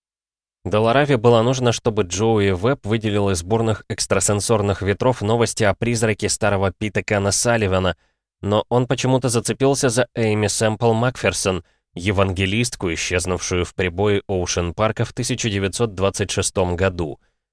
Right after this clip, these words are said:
В то время это была шумная новость, но позже газеты выяснили, что она всего лишь уплыла под водой в сторону и вынырнула вдали от людей, чтобы втайне от всех провести несколько недель с электриком своей проповеднической радиостанции.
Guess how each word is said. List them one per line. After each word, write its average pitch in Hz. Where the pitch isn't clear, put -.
В -
то 117
время 175
это 160
была 135
шумная 135
новость, 113
но 104
позже 101
газеты 92
выяснили, 110
что -
она 82
всего 90
лишь 87
уплыла 92
под 90
водой 85
в -
сторону 104
и 95
вынырнула 110
вдали 110
от 107
людей, 104
чтобы 107
втайне 101
от 95
всех -
провести 107
несколько 107
недель 101
с -
электриком 107
своей 98
проповеднической 98
радиостанции. 95